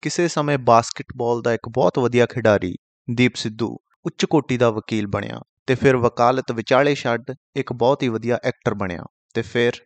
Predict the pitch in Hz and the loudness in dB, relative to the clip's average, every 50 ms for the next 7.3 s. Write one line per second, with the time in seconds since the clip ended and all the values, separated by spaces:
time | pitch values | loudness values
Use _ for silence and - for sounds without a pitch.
0 | _ _ - 147 156 _ - - 190 175 160 160 147 - 135 127 127 131 127 123 | _ _ -2 -2 -2 _ -2 -4 -2 2 2 2 4 4 4 4 6 6 4 4
1 | 113 120 113 - - 110 107 110 107 - 123 - _ _ - 127 139 143 - - | 2 -4 -4 -2 -2 -2 -2 -2 -4 -10 -10 -12 _ _ 0 2 2 2 2 0
2 | - 143 143 135 139 135 - - - _ - 151 143 139 120 120 - - - 113 | 0 0 2 2 0 0 0 -2 -6 _ 0 0 0 0 0 -4 -6 -6 -6 0
3 | 110 113 113 120 120 117 - - 104 104 101 98 - - 110 - 101 95 90 - | 4 6 6 6 4 2 -6 -6 -6 -6 -6 -8 -6 -6 -4 -4 -4 -6 -8 -8
4 | - - 85 - - _ _ - 160 - - - 156 139 131 139 131 117 117 113 | -6 -8 -8 -8 -10 _ _ -4 -4 -4 0 0 0 0 2 2 2 2 4 2
5 | 110 110 110 113 110 110 113 113 123 _ _ - 117 131 139 139 - - 165 151 | 2 2 0 0 0 0 0 -2 -4 _ _ -2 2 2 2 2 0 -6 -4 0
6 | - 180 156 160 131 117 120 117 117 117 117 110 113 113 113 113 110 113 - 127 | 0 2 2 2 0 2 0 0 0 0 0 2 2 2 4 2 0 -2 0 2
7 | 131 151 156 151 143 143 | 2 2 2 2 -2 -4